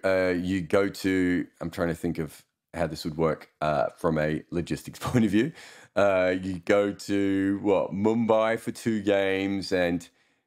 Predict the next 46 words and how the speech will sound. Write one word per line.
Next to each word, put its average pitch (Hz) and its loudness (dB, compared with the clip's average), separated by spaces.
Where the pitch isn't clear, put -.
what, - -20
when 82 -4
Pune 107 2
was 104 -4
around, 101 0
you 98 -2
would 98 0
have 90 -10
played 101 0
Pune 104 0
for - -12
two 78 -8
games. - -18
Um, 57 -4
I'm - -4
trying 90 0
to 82 -2
think - -8
of 80 -8
what 82 -2
the, 87 0
of 101 0
what 113 0
the, 107 -2
uh, 101 0
<laughs> - -20
uh, - -4
ge-, 107 0
geography 135 2
of 110 0
it, 110 -4
of 107 0
it 104 2
is, 107 0
but - -2
you 127 2
know 147 6
what 143 2
I 139 0
mean? 123 0
Like, 92 0
you 127 2
know, 101 2
you 113 2
do 107 2
maybe 110 -4